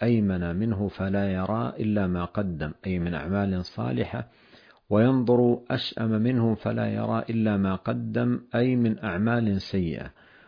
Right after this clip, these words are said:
وينظر بين يديه فلا يرى إلا النار، وللسلامة من دخولها موجبات،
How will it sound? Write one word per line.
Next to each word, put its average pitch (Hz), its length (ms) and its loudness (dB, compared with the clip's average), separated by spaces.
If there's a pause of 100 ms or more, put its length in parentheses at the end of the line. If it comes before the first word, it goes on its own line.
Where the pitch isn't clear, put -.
(180)
وينظر 120 600 4
بين 110 340 2
يديه 107 500 0
فلا 104 340 -2
يرى 104 260 -2
إلا 92 300 -2
النار، 82 360 -4 (760)
وللسلامة 117 1080 2
من 110 220 4
دخولها 127 680 -2
موجبات، 92 680 0